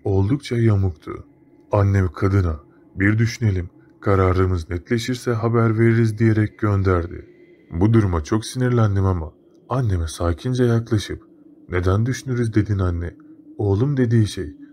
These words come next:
daha ufak bir çocuk," dedim. Annem bana ters ters baktı ve,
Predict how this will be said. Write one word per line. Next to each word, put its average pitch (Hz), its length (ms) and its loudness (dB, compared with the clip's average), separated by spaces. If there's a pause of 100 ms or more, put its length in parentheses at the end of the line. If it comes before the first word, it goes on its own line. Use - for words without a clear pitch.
daha 101 200 -2
ufak 107 420 -6
bir 123 100 0
çocuk," 117 460 0
dedim. 98 320 0 (460)
Annem 92 440 2
bana 76 240 -2
ters 107 300 -6
ters 110 340 -6
baktı 95 340 -4
ve, 82 180 -4